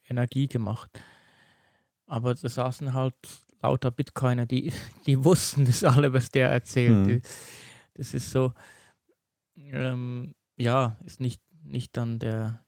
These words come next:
Speaker 1: der Sinn einer solcher Konferenz, glaub ich, solche Einsteigervorträge. Was dann wieder halt, wo, wo du sagst, die, ähm, diese Stimmung, wo ich sehr,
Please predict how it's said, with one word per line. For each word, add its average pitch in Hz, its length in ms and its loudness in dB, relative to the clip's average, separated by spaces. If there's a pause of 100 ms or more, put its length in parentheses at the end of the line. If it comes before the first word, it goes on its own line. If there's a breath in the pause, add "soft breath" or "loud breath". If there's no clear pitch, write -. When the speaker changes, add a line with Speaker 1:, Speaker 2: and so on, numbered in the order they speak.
(100)
Speaker 1:
der 113 100 -2
Sinn 123 400 -4
einer 113 200 -6
solcher 117 340 -2
Konferenz, 113 680 -6
glaub 113 200 -8
ich, 113 80 -6
solche - 360 -10
Einsteigervorträge. 123 1200 -6 (120)
Was 110 280 0
dann 131 200 2
wieder 127 220 4
halt, 127 380 6
wo, 135 320 2
wo 135 60 2
du 143 220 2
sagst, 139 560 -2 (200)
die, 127 220 0
ähm, 120 600 0 (680)
diese 117 260 2
Stimmung, 131 560 0 (1400)
wo 131 220 -8
ich 156 200 -2
sehr, 147 460 -4